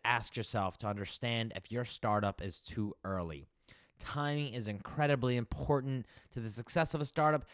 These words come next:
and timing is also important to the strategy that a seller has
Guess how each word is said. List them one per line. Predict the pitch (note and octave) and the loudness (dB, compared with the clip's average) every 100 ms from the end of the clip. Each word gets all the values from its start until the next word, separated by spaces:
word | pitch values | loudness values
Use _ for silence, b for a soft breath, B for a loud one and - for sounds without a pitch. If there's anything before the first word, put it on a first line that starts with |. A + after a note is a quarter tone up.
| B B | B B
and | E3+ | -2
timing | D#3+ A3 C#4+ C#4 | 0 2 2 2
is | A3 | 2
also | - F#3 E3+ F#3+ | 4 2 4 4
important | E3+ - D#3 C3+ | 4 2 0 0
to | B2 | -4
the | A#2+ | -4
strategy | - - C3+ D3 D#3+ F#3+ D#3+ A#2+ A#2 A2+ D#2 | -2 -4 2 4 6 6 4 0 0 -2 -2
that | A2 G#2+ | -2 -2
a | - | -2
seller | G#2+ - C#3 C3+ C3 | -4 -2 2 4 4
has | A#2+ - B2 A#2+ A2+ G2+ | 2 -2 2 4 4 0